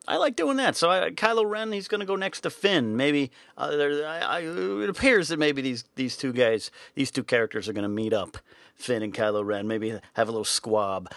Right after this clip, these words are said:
a little throwdown, a little, uh, internet, internet, uh, in-, internet, <laughs> I don't know why I can't talk today.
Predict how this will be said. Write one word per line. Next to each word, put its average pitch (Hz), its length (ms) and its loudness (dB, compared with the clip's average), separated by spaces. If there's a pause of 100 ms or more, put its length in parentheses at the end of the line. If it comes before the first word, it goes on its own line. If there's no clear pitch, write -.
(100)
a - 80 2
little 120 200 0
throwdown, 101 720 -2 (180)
a 113 100 2
little, 120 360 0
uh, 113 320 4
internet, 131 340 2 (180)
internet, 143 380 2
uh, 143 160 2
in-, 160 320 2
internet, 147 500 2
<laughs> 139 640 -6
I 113 80 -4
don't 95 140 -8
know 87 80 -8
why 87 140 -6
I 90 60 -8
can't 104 220 -6
talk 165 240 -2
today. 90 160 -8